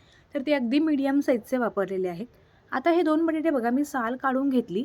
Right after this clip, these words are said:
आणि त्यानंतर ते पाण्यामध्ये ठेवले जेणेकरून ते लाल पडू नयेत. त्यानंतर त्या एका मिक्सरच्या भांड्यामध्ये हे बटाटे आपण बारीक बारीक असे चिरून घेणार आहोत.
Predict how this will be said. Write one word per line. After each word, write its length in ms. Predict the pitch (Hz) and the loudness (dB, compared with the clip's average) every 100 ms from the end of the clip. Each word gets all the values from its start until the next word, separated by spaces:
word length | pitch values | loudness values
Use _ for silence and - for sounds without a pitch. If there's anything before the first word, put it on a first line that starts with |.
| - | -4
आणि 140 | 226 | -6
त्यानंतर 440 | 226 226 233 233 262 | -4 -4 -2 -2 -2
ते 60 | 294 | 0
पाण्यामध्ये 460 | 285 240 226 247 | 2 2 2 0
ठेवले 320 | 269 233 196 247 | 0 0 0 -4
जेणेकरून 480 | 220 208 202 208 214 | -4 -4 -4 -4 -2
ते 160 | 262 285 | -2 -2
लाल 220 | 214 208 | -2 -4
पडू 240 | 240 202 | -4 -4
नयेत. 200 | 190 220 - _ _ _ _ _ _ _ _ _ _ _ _ _ _ - | -4 -8 -12 _ _ _ _ _ _ _ _ _ _ _ _ _ _ -4
त्यानंतर 320 | 277 294 320 | -2 0 0
त्या 120 | 320 | -2
एका 120 | 320 330 | -4 -4
मिक्सरच्या 540 | 285 - 285 285 320 | -6 -2 -2 0 0
भांड्यामध्ये 540 | 311 262 254 226 208 254 | 2 2 2 2 0 0
हे 140 | 262 | 0
बटाटे 340 | 269 247 233 | 0 -2 -4
आपण 320 | 214 202 226 254 | -4 -2 0 2
बारीक 360 | 240 214 262 | 2 0 -2
बारीक 220 | 262 269 254 | -4 -4 -4
असे 200 | 233 262 | -4 -4
चिरून 380 | 277 220 208 | -2 -2 0
घेणार 260 | 262 240 180 | 0 0 -2
आहोत. 220 | 165 190 | -4 -8